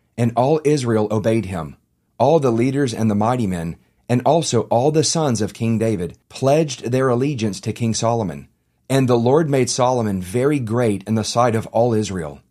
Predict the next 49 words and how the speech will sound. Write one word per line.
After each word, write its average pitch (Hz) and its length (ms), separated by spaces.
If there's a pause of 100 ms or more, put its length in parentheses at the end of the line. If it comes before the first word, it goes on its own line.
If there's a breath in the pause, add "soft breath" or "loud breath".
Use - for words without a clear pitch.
and 143 160
bestowed 151 480
on 123 140
him 110 180
such 117 320
royal 139 380
majesty 127 680
as 120 160
has 117 220
not 127 340
been 143 220
on 110 240
any 131 280
king 113 440
before 113 320
him 101 180
in 95 80
Israel. 87 480 (560)
Thus 151 300
David 131 400
the 120 80
son 139 240
of 120 100
Jesse 120 400
reigned 131 400
over 104 220
all 104 200
Israel. 90 480 (400)
The 117 120
time 160 380
that 135 120
he 127 120
reigned 127 320
over 113 200
Israel 107 460
was 110 180
forty 123 300
years. 107 480 (380)
He 143 160
reigned 135 480
seven 156 340
years 143 280
in 113 100
Hebron 95 600
and 107 200
thirty-three 147 560
years 131 340
in 107 120
Jerusalem. 95 640